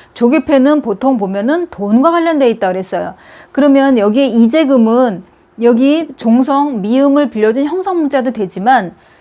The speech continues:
지금 현재 영어로 말하면 나오잖아요. 그러니까 전에도 욕심을 내고 막 근데 다른 사람 거를 막 뜯어내려고 했는데 지금까지도 그러고 있어요. 현재 진행형 상태야. 그러니까는 아직까지도, 지금까지도 이게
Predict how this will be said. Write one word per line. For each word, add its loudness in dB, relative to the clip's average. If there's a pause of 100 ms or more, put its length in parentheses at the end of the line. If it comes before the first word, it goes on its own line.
(160)
지금 0
현재 -2 (100)
영어로 0
말하면 -2
나오잖아요. 0 (640)
그러니까 -2
전에도 2
욕심을 0
내고 2
막 -8 (260)
근데 0
다른 -8
사람 -2
거를 0
막 -2
뜯어내려고 0
했는데 -2
지금까지도 0
그러고 2
있어요. -4
현재 0
진행형 -2
상태야. -4 (460)
그러니까는 2 (100)
아직까지도, -4
지금까지도 -2
이게 -4